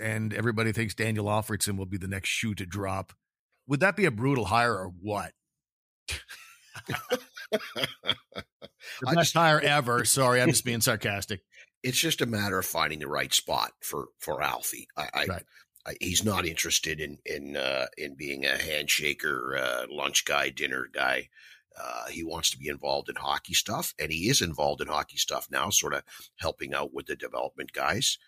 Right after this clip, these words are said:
Speaker 2: Um, I, I see him in a, in a player development role. Like, he's not gonna be a scout. Uh, I, I don't think he wants to be an actual coach on the bench and traveling. I,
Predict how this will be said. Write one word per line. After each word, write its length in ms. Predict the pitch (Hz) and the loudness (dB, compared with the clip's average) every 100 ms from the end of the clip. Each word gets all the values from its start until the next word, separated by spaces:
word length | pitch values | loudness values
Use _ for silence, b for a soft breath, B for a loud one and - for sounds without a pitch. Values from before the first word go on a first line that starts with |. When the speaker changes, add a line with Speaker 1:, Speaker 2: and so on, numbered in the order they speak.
| b b _ | b b _
Speaker 2:
Um, 460 | - 64 67 67 69 - | -12 -8 -8 -10 -14 -8
I, 220 | 73 67 | -4 -2
I 60 | 76 | 2
see 240 | - 80 | 2 2
him 200 | 80 78 | 0 -2
in 160 | 67 80 | -2 -2
a, 60 | |
in 180 | 73 80 | -2 -4
a 40 | 82 | -6
player 280 | - 80 | -6 -4
development 460 | 85 80 85 - 78 | -2 -2 -2 -4 -6
role. 280 | 82 90 67 | -4 -2 -4
Like, 140 | 64 | -6
he's 180 | 82 78 | -4 -2
not 200 | 92 107 | 0 -2
gonna 100 | 123 | -2
be 120 | 117 | 0
a 40 | 113 | 4
scout. 560 | - - - 90 - - b b b b b - | 4 4 0 0 -4 -4 b b b b b -12
Uh, 260 | 67 65 | -8 -6
I, 200 | 67 73 - | -4 -6 -6
I 100 | 73 | -6
don't 200 | 73 95 | -4 -8
think 260 | - 101 - | -6 -4 -4
he 60 | 87 | -2
wants 280 | 85 85 | 0 0
to 100 | - | 0
be 160 | 80 80 | 0 0
an 60 | 80 | 2
actual 400 | 80 - 80 71 | 2 2 -2 -4
coach 360 | - 78 - | -2 -2 -2
on 120 | 73 | -4
the 80 | 69 | -4
bench 420 | - 82 73 - | -4 -2 0 -2
and 100 | - | -2
traveling. 640 | - 82 101 127 62 57 80 | -4 -2 -2 -4 -8 -8 -6
I, 220 | 64 78 | -2 -2